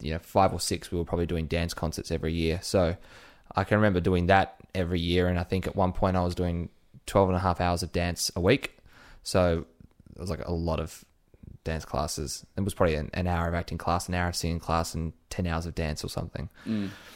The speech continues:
Speaker 1: Um, but I can't remember it 'cause I was, I was too young. But, uh, um, my, my grandma and my mum loved to tell the story of, I, I loved Michael Jackson when I was a kid. Um, and so my grandma used,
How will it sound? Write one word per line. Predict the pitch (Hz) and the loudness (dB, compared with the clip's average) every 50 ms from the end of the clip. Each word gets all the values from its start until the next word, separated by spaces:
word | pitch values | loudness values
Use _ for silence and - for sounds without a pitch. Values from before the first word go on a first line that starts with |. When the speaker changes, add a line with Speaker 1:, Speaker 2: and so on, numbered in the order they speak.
| - - - - | -20 -6 0 2
Speaker 1:
Um, | 98 98 98 98 95 92 90 - - - - _ - | 4 4 4 4 2 0 -2 -6 -10 -20 -20 _ 0
but | 104 101 98 90 - - _ - | 2 2 4 2 0 -2 _ 0
I | 107 117 | 0 0
can't | - - 151 117 110 | 2 2 0 2 2
remember | 98 95 92 90 | 2 2 2 2
it | 78 - | 0 -2
'cause | - - | -2 0
I | 104 90 | 2 2
was, | 87 85 - - | 2 2 0 0
I | 90 | 0
was | 90 90 - | 0 0 -2
too | - - 117 110 | -2 2 4 4
young. | 104 92 82 78 85 92 | 4 4 4 2 2 2
But, | 90 101 95 95 | 2 4 6 6
uh, | 90 - - - - | 4 4 2 -2 -2
um, | 104 98 92 90 90 87 87 87 82 - - - _ _ _ _ _ | 0 0 2 0 0 -2 -2 -4 -4 -6 -8 -12 _ _ _ _ _
my, | - 95 92 90 87 87 85 - _ _ - - | -8 -4 -2 -2 -2 -2 -6 -10 _ _ -8 -4
my | 104 101 95 | -2 0 0
grandma | 78 104 101 98 92 92 90 90 90 | 2 4 4 4 4 4 2 2 2
and | 90 90 | 2 2
my | 92 92 90 | 0 0 0
mum | 87 87 87 87 90 90 | 0 0 0 0 0 0
loved | 90 87 85 - | -2 -2 -2 -4
to | 87 | -6
tell | - - 92 85 | -6 -2 -2 -2
the | 87 | -2
story | - - - 98 90 87 87 85 | -2 0 2 2 4 4 2 2
of, | 85 82 - - - - _ _ | 0 -2 -6 -12 -20 -20 _ _
I, | - 87 90 - - | -2 -2 0 0 2
I | 95 | 2
loved | 95 92 92 90 - 101 | 2 4 2 2 2 0
Michael | 90 82 85 - 92 | -2 -2 -2 -2 -2
Jackson | - 90 87 - - 90 90 | -2 -2 -2 -2 -2 -4 -2
when | 90 85 | -2 -2
I | 85 | -2
was | 85 - | -2 -4
a | 87 | -6
kid. | - - 90 87 80 - - - - - - - - - - - - - - | -4 -2 -2 -2 -2 -4 -8 -20 -20 -20 -20 -20 -20 -20 -20 -20 -20 -10 -6
Um, | - 92 92 92 90 90 87 - - | -2 0 0 0 0 0 -2 -4 -4
and | 95 92 92 | -4 -4 -2
so | - - 92 90 | -2 0 0 0
my | 90 87 87 | 0 -2 -2
grandma | - 95 90 90 92 92 90 90 87 87 90 90 95 - - - - - _ _ | 0 0 0 2 2 2 2 2 0 0 -2 -4 -6 -10 -16 -20 -20 -20 _ _
used, | - 92 92 87 - - | -2 -2 -2 -2 -4 -6